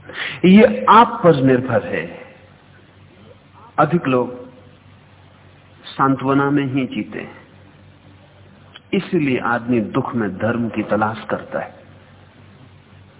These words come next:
क्योंकि दुख में सांत्वना की जरूरत है। दुखी आदमी के पैर मंदिर की तरफ बढ़ने लगते हैं।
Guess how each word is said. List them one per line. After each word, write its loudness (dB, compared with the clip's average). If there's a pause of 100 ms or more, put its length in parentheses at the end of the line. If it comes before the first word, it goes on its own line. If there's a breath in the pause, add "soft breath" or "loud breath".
(360)
क्योंकि -6
दुख -2
में 4
सांत्वना 0
की -6
जरूरत -6
है। -20 (3250)
दुखी 2
आदमी 0
के -4
पैर 0
मंदिर 0
की -6
तरफ -8
बढ़ने -6
लगते -8
हैं। -14